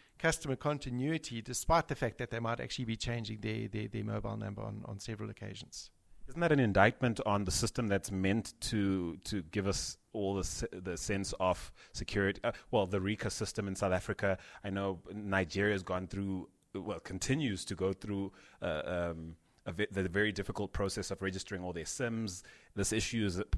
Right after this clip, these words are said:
Speaker 2: is problematic in so many markets across the African continent. Uh, it, it sounds flawed. To,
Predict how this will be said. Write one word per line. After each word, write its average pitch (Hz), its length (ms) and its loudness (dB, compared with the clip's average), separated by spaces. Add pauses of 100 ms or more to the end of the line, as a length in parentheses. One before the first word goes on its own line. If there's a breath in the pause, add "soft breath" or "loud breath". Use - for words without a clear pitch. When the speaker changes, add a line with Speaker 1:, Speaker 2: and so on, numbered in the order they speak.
Speaker 2:
is 92 100 -4
problematic 95 540 -2
in 87 80 -4
so 113 220 2
many 101 240 -2
markets 92 420 0
across - 280 -4
the 92 120 -2
African - 340 -4
continent. 90 440 -4 (420 loud breath)
Uh, - 200 -8
it, 117 420 -10 (180)
it 120 180 -2
sounds 135 300 8
flawed. 180 360 8
To, - 120 -6